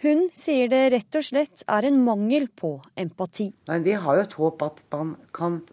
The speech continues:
Speaker 2: endres holdningene litt grann, slik at, eh, man kan bli møtt med litt forståelse og mennesker som kan ha litt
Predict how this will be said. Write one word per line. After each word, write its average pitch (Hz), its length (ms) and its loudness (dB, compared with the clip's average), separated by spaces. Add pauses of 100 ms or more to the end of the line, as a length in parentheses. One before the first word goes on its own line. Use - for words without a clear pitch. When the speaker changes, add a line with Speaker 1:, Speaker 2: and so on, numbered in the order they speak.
(200)
Speaker 2:
endres 135 680 -6 (180)
holdningene 117 540 -6
litt 113 100 -16
grann, 165 320 -4
slik 143 320 -6
at, - 320 -8
eh, 151 400 -2
man 143 240 -4
kan 147 220 -4
bli 151 100 -4
møtt 180 480 -2
med 143 240 -4
litt 131 160 -10
forståelse 127 960 -4 (580)
og 143 160 -4
mennesker 147 400 -6
som - 140 -14
kan 143 180 -8
ha 131 240 -4
litt 131 300 -6